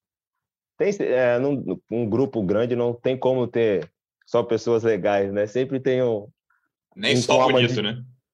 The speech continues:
Speaker 1: É, e tem, sempre tem um com, com alma de tiozão chato, aquele velhinho que a bola caía no, no quintal, ele furava a bola, não devolvia.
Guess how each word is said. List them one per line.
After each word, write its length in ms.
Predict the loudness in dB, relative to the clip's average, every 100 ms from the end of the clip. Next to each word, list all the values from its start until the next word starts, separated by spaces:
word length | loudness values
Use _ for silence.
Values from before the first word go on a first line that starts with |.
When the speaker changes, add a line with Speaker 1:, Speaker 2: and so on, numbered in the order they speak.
| _ _ _
Speaker 1:
É, 320 | 2 4 2
e 260 | 2 2 0
tem, 180 | 0 2
sempre 240 | 0 2
tem 100 | 0
um 80 | 0
com, 260 | -2 -4 -4
com 180 | 0
alma 200 | 0 0 -2
de 100 | -2
tiozão 540 | -2 -2 2 0 0
chato, 400 | -2 -2 0 0
aquele 280 | -4 -2 -2
velhinho 400 | 0 2 0 -2
que 100 | -2
a 40 |
bola 280 | 0 2 0
caía 300 | 0 0 2
no, 240 | 0 -2 -2
no 120 | -4
quintal, 320 | -4 0 2
ele 120 | 2
furava 360 | -2 -2 0 0
a 60 | 0
bola, 260 | 0 -2
não 80 | -2
devolvia. 560 | -4 -2 0 0 0